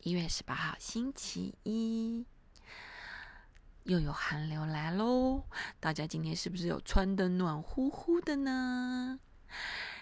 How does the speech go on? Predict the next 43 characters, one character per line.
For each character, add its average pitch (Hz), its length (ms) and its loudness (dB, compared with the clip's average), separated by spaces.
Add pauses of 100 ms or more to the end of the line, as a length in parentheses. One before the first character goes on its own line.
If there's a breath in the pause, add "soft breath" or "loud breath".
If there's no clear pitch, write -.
(100)
今 311 200 0
天 320 200 4
是 320 200 6
我 165 320 6
录 165 240 2
制 143 280 0
第 156 240 -2
三 277 460 0
十 - 160 -4
集 202 160 -4
的 - 180 -2
Podcast， - 840 -2 (800 loud breath)
非 277 160 4
常 208 240 0
感 190 260 -2
谢 208 220 0
大 233 260 2
家 226 200 -4
的 226 100 0
支 254 320 -2
持 175 380 2
及 170 200 -4
收 214 320 2
听。 214 800 -2 (600 loud breath)
那 196 300 -2
如 180 160 2
果 208 180 6
有 147 380 4
任 208 240 6
何， 160 480 -2 (220 loud breath)
希 - 160 2
望 214 120 6
大 202 160 8
家 196 300 4 (300 loud breath)
对 196 120 6
于 185 80 4
我 165 160 6
的 120 280 2
节 - 280 -4
目 185 240 4
有 135 140 6
任 180 320 2
何 151 380 -2